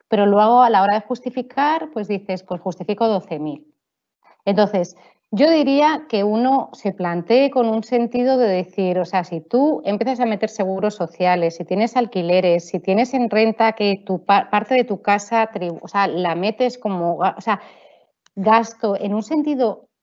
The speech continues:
amplio de las necesidades, eh, porque la gente a lo mejor, o sea, estamos,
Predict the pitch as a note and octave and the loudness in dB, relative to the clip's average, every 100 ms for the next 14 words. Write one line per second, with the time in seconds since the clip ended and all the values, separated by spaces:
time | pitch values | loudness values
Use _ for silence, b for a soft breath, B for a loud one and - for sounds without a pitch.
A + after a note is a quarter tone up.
0 | _ - B3 C#4+ D4 D4 D#4 E4 E4+ A3 | _ -6 -2 -2 -2 -2 -2 -2 -4 -4
1 | G3 F#3 F3 E3+ D#3+ D#3 - D#3 G3 C#4 | -2 -2 -2 -6 -8 -14 -14 -6 -4 -2
2 | A3+ E3 D#3+ - - F3+ F3 F3+ F#3 F#3 | -2 -4 -10 -14 -6 -6 -4 -4 0 0
3 | F3 G#3 A3 C#4 C#4 C4 C4 C#4 D4 B3+ | 0 -2 0 2 2 2 2 2 4 2
4 | A#3+ G3+ G#3+ A3+ B3 | 0 -2 -2 -2 -4